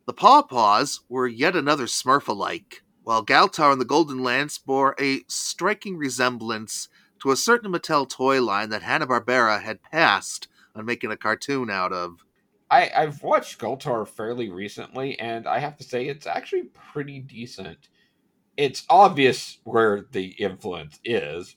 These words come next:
Speaker 2: but it still feels, if you can get past how visually similar it looks, it still feels like its own thing.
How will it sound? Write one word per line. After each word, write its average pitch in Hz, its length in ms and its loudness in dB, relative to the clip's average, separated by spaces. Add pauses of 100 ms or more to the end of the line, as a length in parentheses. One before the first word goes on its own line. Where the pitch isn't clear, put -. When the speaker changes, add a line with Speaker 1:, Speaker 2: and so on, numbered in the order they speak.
Speaker 2:
but 110 160 -6
it 104 140 -8
still 127 240 -4
feels, 123 500 -6 (540)
if 175 140 4
you 233 80 -2
can 233 80 -6
get 247 180 0
past 190 280 8
how 170 120 6
visually 131 600 4
similar 127 460 2
it 120 240 -2
looks, 135 340 -4
it 117 120 -6
still 110 200 -8
feels 95 220 -10
like 87 120 -12
its 73 140 -18
own 67 160 -14
thing. - 280 -20